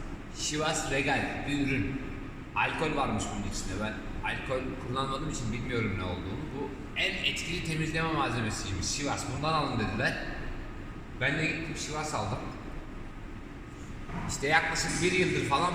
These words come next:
bununla temizliyorum şeyleri. Fren disklerini, Şivas.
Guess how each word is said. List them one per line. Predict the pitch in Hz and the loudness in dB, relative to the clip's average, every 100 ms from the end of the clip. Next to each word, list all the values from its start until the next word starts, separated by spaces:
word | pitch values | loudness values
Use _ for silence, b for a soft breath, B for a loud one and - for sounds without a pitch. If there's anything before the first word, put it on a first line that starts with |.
| 170 | 4
bununla | 175 170 160 | 4 2 2
temizliyorum | 147 127 117 110 95 90 | 2 2 4 4 4 2
şeyleri. | 104 92 87 - 76 - - - - 135 | 2 0 0 -2 -4 -6 -6 -6 -4 0
Fren | 147 143 | 2 2
disklerini, | 117 - 117 104 98 | 0 0 0 0 2
Şivas. | - 143 131 135 - - | 0 0 2 2 2 0